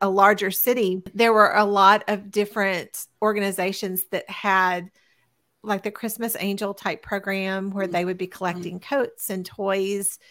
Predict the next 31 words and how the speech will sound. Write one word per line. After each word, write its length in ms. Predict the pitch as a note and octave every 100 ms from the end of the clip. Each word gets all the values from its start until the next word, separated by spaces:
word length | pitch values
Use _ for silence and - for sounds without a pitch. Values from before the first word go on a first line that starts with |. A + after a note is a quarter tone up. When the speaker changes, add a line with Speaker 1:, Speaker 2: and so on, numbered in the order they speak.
| - _ _
Speaker 1:
for 420 | F#3+ F3+ F3+ -
people 240 | A3 G#3 F#3+
who 180 | G3+
had 280 | F3+ F#3 F#3 -
requested 600 | F3+ - F3+ - F#3 F3
assistance 640 | F#3 - F3 - E3+ - -
during 320 | F#3+ F3 F3+
the 80 | F3
holiday 400 | F#3 F3 E3+ E3+
Speaker 2:
Mm-hmm. 100 | -
Speaker 1:
season. 500 | F3 F3+ E3 E3 F3+ - - _
And 300 | G#3 G3+ G3 - -
one 400 | G#3 G#3+ A#3 B3
of 260 | G#3+ G3+
the 100 | G#3+
really 240 | F#3+ G#3+ G#3+
great 300 | G#3+ G3+ G3
things 380 | G3+ F#3+ G3 -
that 200 | F3+ -
we 200 | G3 G3+
had 280 | G3+ F#3 F#3
been 140 | F#3
able 300 | F3+ F#3 F#3
to 100 | G3+
do 260 | F3 F#3 F#3
is 160 | F3 -
on, 300 | F3+ F3+ -
like, 200 | F#3+ F3+
a 60 | F#3+
Wednesday 520 | F#3+ F#3+ G3+ F3+ F3 F#3+
evening, 720 | G#3 G3+ E3+ D#3+ D#3+ E3